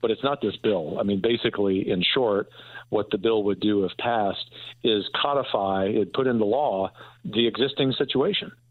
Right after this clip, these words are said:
And the existing situation is wholly created by the President of the United States and his administration. Therefore, they need to fix it. Uh, President Biden could reverse course on the border lawlessness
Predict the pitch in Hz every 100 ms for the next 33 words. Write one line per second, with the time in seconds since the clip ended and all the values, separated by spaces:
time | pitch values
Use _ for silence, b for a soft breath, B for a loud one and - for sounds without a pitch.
0 | - 117 113 113 135 131 139 127 135 -
1 | 113 107 - 104 104 B B - 123 107
2 | - - 160 165 156 143 143 123 123 101
3 | 95 92 B B - 113 104 104 120 117
4 | 127 113 107 104 - - 98 95 - 113
5 | 101 98 95 95 90 - 98 95 92 85
6 | B B - 123 127 123 113 113 117 107
7 | 123 113 113 110 107 98 95 - 160 -
8 | 92 95 107 123 110 - 131 123 113 95
9 | 117 113 104 B B - - 113 107 113
10 | - - 196 151 - - 117 107 104 110
11 | 113 104 98 101 104 98 107